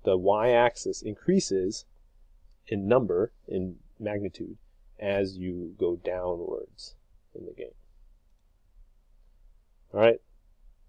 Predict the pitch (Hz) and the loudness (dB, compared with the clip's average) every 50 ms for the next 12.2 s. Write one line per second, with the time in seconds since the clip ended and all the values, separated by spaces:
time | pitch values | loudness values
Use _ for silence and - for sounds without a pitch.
0 | - _ _ _ _ _ - - 107 101 98 95 92 98 107 95 87 90 87 92 | -20 _ _ _ _ _ 0 4 6 6 6 6 4 2 0 0 -2 -4 -8 -10
1 | - - 107 127 127 - 143 123 113 101 - - _ _ _ - 139 151 - _ | -8 -2 0 0 2 2 2 2 2 0 -2 -6 _ _ _ 2 2 2 2 _
2 | - 127 117 - 131 127 131 - - 127 127 131 127 127 - - - - - - | 0 2 6 8 8 8 8 8 6 6 6 6 4 2 -2 -10 -20 -20 -20 -20
3 | _ _ - - 143 143 147 127 127 131 117 107 110 113 120 117 117 113 113 113 | _ _ -4 0 2 2 4 4 2 2 4 6 8 10 10 12 12 12 12 10
4 | 110 107 104 107 107 107 101 - - 110 110 107 104 101 95 101 98 101 98 - | 8 6 4 0 0 -2 -4 -4 -4 0 2 4 4 4 4 4 4 4 4 0
5 | - 104 98 90 - - 101 101 104 113 123 139 147 - - - - - _ _ | -2 -4 -4 -4 -6 -10 -8 -2 0 2 2 2 0 -4 -10 -20 -20 -20 _ _
6 | _ _ - 110 113 113 113 113 113 117 117 120 120 - _ - - - _ _ | _ _ -4 0 2 4 4 4 4 2 0 -4 -8 -14 _ -20 -20 -20 _ _
7 | - - - - _ _ - - - - 113 110 110 107 110 - - - - - | -20 -20 -20 -20 _ _ -20 -20 -20 -12 -6 -4 -2 -2 -2 -2 -4 -10 -14 -6
8 | - 117 120 120 127 135 139 143 _ _ _ _ _ - _ _ - - - - | -2 0 2 2 0 0 -4 -8 _ _ _ _ _ -20 _ _ -20 -20 -20 -20
9 | - _ - _ _ _ _ - _ - 95 95 - - - - - - - - | -20 _ -20 _ _ _ _ -20 _ -18 -18 -18 -20 -20 -20 -20 -20 -20 -20 -20
10 | - - _ - 117 120 117 113 110 110 110 117 127 - - _ _ _ _ - | -20 -20 _ 4 6 8 8 8 6 6 2 -2 -6 -12 -20 _ _ _ _ -20
11 | - - - - _ _ _ _ - 98 92 95 92 95 98 110 123 - - - | -20 -20 -20 -20 _ _ _ _ -8 -6 -4 -2 -2 2 2 2 2 0 -4 -6
12 | 98 95 98 123 | -6 -6 -6 -8